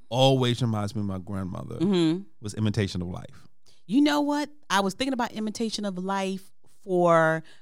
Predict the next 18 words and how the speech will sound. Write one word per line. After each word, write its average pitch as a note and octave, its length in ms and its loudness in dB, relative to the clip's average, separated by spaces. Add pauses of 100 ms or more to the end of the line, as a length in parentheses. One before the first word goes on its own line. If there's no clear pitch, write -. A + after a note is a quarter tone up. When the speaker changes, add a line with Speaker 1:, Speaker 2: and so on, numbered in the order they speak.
(120)
Speaker 2:
my D#3 200 -2
mother, D3+ 840 -2 (280)
not D3 320 -4
more C#3+ 240 -4
so C#3+ 160 -4
for C#3+ 120 -6
my C3 140 -4
grandparents. C#3+ 580 -6
But - 100 -4
Speaker 1:
Yeah. G3+ 80 4
Speaker 2:
anyway, C3+ 240 2
yeah. B2 300 -6 (160)
Speaker 1:
But A2+ 140 2
Speaker 2:
yeah, G#2 60 4
Speaker 1:
yeah, F#2+ 180 4
my G2+ 240 2
Speaker 2:
yeah. A#2+ 140 -2
Speaker 1:
grandmother F#2+ 540 2